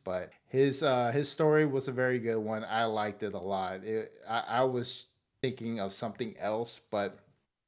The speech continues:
it was a very cool, um, very cool mission that I, I, I liked a lot. Um, but the game does a really good job of keeping you interested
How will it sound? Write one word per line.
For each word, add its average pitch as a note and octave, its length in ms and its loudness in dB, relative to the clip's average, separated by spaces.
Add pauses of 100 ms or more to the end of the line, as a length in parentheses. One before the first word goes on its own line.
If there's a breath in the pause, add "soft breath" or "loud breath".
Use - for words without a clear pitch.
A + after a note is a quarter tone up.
(380)
it C3 40 -2
was B2+ 120 -4
a C3+ 60 0
very D3+ 420 8
cool, C#3+ 500 4
um, A#2 500 0 (360)
very D3+ 180 4
cool C#3 200 2
mission A#2 380 -4
that G#2+ 140 -2
I, G#2 360 -2
I, G2 160 -4
I - 20 -2
liked G2+ 340 -2
a G2 60 -6
lot. F2 480 -6 (800 loud breath)
Um, G2 420 -8
but A2+ 100 -4
the B2 60 -4
game D3+ 300 2
does C#3 160 2
a C#3 40 -2
really C#3+ 200 2
good C3+ 160 0
job B2+ 300 0
of A2+ 120 -6
keeping B2+ 380 -6
you B2 160 -2
interested A#2+ 760 -6